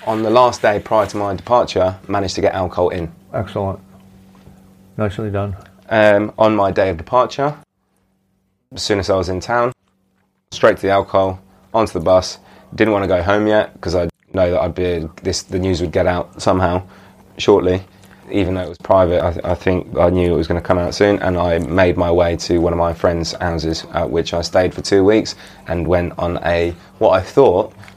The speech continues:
Speaker 1: would be, in my mind, it was a release. It was like, "Right, this is, I've done the achievement of three months, I've kept them happy,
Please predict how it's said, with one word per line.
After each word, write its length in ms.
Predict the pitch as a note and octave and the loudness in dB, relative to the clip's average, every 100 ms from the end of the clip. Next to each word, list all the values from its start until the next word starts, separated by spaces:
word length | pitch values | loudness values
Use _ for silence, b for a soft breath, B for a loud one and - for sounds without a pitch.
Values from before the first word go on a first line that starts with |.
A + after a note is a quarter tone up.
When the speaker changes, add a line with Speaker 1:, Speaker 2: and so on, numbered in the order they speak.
| - | -2
Speaker 1:
would 180 | G2 E2 | 0 0
be, 440 | F#2+ F#2+ F#2 F#2+ | 0 2 0 -4
in 100 | G2 | -2
my 160 | G2+ G2+ | 0 2
mind, 280 | F#2+ F2+ F2+ | 2 -2 -2
it 100 | F#2 | -4
was 240 | F2+ F#2 | -2 -4
a 100 | - F#2 | -2 0
release. 480 | F#2+ F#2 E2+ - | 2 2 0 -4
It 100 | F2 F2 | -4 -2
was 160 | E2+ | -2
like, 280 | E2+ E2 - | -2 -2 -2
"Right, 280 | - F#2+ E2+ - B B | 2 2 2 -4 B B
this 160 | G2 - | -4 0
is, 160 | G2 E2+ | 0 2
I've 300 | F#2 F2+ F#2+ | 2 2 2
done 160 | A#2 G#2+ | 2 4
the 80 | F#2 | 0
achievement 580 | E2 F#2+ F2+ F#2 F#2 | 0 0 0 -2 -6
of 100 | G2 - | -8 -4
three 240 | G#2 G2+ | 2 2
months, 340 | F#2+ F#2 F2 | 2 0 0
I've 200 | - F2 | 0 0
kept 200 | - A#2 - | 2 0 0
them 100 | F#2 | -2
happy, 400 | F2+ F2 F2+ | -2 0 -2